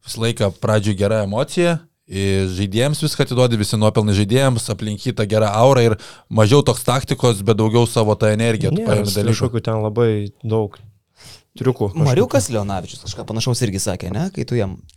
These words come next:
Speaker 3: pasakei šitą variantą,
Speaker 1: Jo,
Speaker 3: kad
Speaker 1: jo.
Speaker 3: Maksvytis, kad Leonavičius, kad, e, hm, Žibėnas primena Maksvytį.
Speaker 1: Jo, jo. Pritarė tai minčiai,
Speaker 3: Mm.
Speaker 1: tai aš sakau, tik tais nuo pat pradžių tas matosi, tas, kad jisai irgi vakar spaudos konferenciją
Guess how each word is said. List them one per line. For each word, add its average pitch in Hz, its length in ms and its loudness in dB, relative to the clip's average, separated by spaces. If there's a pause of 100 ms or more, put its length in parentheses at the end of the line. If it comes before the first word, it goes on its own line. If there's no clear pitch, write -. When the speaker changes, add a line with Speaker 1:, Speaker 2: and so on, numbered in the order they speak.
Speaker 3:
pasakei - 380 -10
šitą 87 160 -8
variantą, 90 260 -6
Speaker 1:
Jo, 110 220 4
Speaker 3:
kad - 160 -16
Speaker 1:
jo. 107 100 -8
Speaker 3:
Maksvytis, 101 460 -2 (340)
kad - 220 -8
Leonavičius, 101 560 -4 (480)
kad, - 180 -4
e, 98 300 4
hm, 98 240 -4
Žibėnas 92 420 -4
primena 90 300 -4
Maksvytį. - 400 -10
Speaker 1:
Jo, 95 320 -2
jo. 95 160 -2 (400)
Pritarė 101 400 -2
tai 101 140 -4
minčiai, 87 300 -2
Speaker 3:
Mm. 107 40 -8
Speaker 1:
tai 101 160 -2
aš 98 200 -6
sakau, 98 240 -2
tik - 240 -6
tais 110 160 -4
nuo 110 80 0
pat 104 160 -2
pradžių 107 320 0
tas 101 180 -8
matosi, 110 540 -4
tas, - 240 -6 (340)
kad - 140 -4
jisai 110 440 0
irgi 110 280 -2
vakar 104 340 -2
spaudos 104 380 -8
konferenciją 107 1000 0